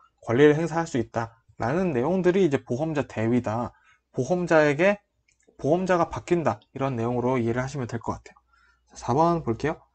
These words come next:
보험계약에서 담보하지 아니하는 손해에 해당하여 보험지급 의무가 없음에도 보험자가 피보험자에게 보험금을 지급한 경우라면 보험자 대위가 인정되지 않는다라는 거. 그러니까 괜히, 음, 오버하지 마라,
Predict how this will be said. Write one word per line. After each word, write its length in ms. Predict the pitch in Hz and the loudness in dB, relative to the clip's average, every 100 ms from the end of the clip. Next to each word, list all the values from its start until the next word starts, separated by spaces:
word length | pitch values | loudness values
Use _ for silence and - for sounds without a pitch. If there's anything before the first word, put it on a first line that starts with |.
| _ _ - | _ _ 2
보험계약에서 600 | 190 214 202 190 185 180 | 4 4 4 2 2 0
담보하지 520 | - 135 160 185 175 | 0 -2 2 2 0
아니하는 540 | - 120 147 196 196 190 | -4 -4 -2 -2 -2 0
손해에 360 | 180 175 170 | 0 2 2
해당하여 520 | 160 147 127 147 - _ | 0 0 0 -2 -6 _
보험지급 400 | 151 175 180 180 | 0 2 6 6
의무가 260 | 139 160 160 | 6 2 -2
없음에도 840 | - - - - 208 185 185 - - | -4 -6 -8 -6 -2 2 4 2 0
보험자가 580 | 147 156 160 160 180 - _ _ - | -2 0 0 0 -2 -4 _ _ -12
피보험자에게 760 | - 208 226 196 170 151 147 | -2 2 2 4 2 2 0
보험금을 460 | - 139 151 151 139 | 2 2 2 -2 -4
지급한 540 | - 117 156 - 180 | -4 -4 -4 -4 -4
경우라면 500 | 147 123 117 139 196 - _ _ _ - | -2 -2 -2 0 -2 -6 _ _ _ -8
보험자 320 | 135 139 135 | -4 -4 0
대위가 460 | 120 123 123 180 - | 2 2 2 0 -2
인정되지 520 | 117 120 120 120 139 | -8 -6 -6 -6 -8
않는다라는 1300 | 90 110 117 123 120 139 143 - _ _ - 113 117 | -8 -6 -4 -4 0 2 0 -6 _ _ -10 -8 -6
거. 180 | 110 - _ _ - | -10 -14 _ _ -12
그러니까 200 | 120 113 | -10 -8
괜히, 440 | 117 123 185 196 _ _ _ _ _ _ _ | -6 -2 -2 -2 _ _ _ _ _ _ _
음, 120 | 117 - - 113 | -12 -12 -12 -6
오버하지 320 | 113 120 117 | -4 -4 -4
마라, 320 | 110 123 | -4 -4